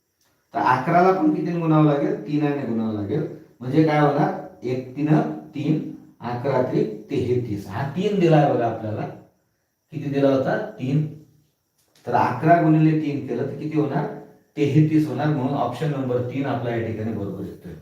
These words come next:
चला पुढचा प्रश्न बघा, प्रश्न क्रमांक तीन. एक्स व्यस्त चलनात वायचा, वायचे वर्गमूळ, एक्स आणि हा वरती एक आहे, खाली करणी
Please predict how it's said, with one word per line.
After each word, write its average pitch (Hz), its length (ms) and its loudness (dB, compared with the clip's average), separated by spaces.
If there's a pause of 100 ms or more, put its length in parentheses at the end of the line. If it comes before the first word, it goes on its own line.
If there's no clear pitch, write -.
(920)
चला 151 300 0
पुढचा 151 320 4
प्रश्न 156 340 0
बघा, 143 180 -2
प्रश्न 147 380 -4
क्रमांक 139 440 -6
तीन. - 280 -8 (1900)
एक्स - 480 4 (1500)
व्यस्त 214 460 4
चलनात 139 640 0 (300)
वायचा, 156 920 2
वायचे 156 440 2
वर्गमूळ, 143 640 0 (760)
एक्स 190 420 4 (600)
आणि 160 140 2
हा 175 320 6
वरती 180 280 4
एक 202 240 2
आहे, 202 160 -4
खाली 151 240 2 (840)
करणी 156 260 4